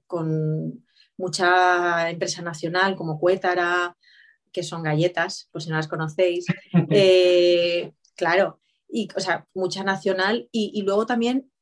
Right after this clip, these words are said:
Speaker 1: hay una cosa aquí en España que nos empezó a ir muy bien, que es que hay futbolistas,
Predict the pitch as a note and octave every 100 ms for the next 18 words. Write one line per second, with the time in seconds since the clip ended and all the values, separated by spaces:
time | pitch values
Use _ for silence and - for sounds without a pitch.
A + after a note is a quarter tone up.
0 | _ _ _ _ _ F#3 A3+ A#3+ A#3+ A#3+
1 | A#3+ A#3+ A#3 A3+ G#3+ B3 A#3+ A3+ A3 F3+
2 | E3 D#3+ D#3 - D#3+ F#3 G3 G#3+ G#3+ G#3
3 | A3+ G#3+ A3 _ _ _ _ _ _ -
4 | F3+ - A#3+ A#3 G3 G3+ G#3+ G#3+ - G#3
5 | A3 - -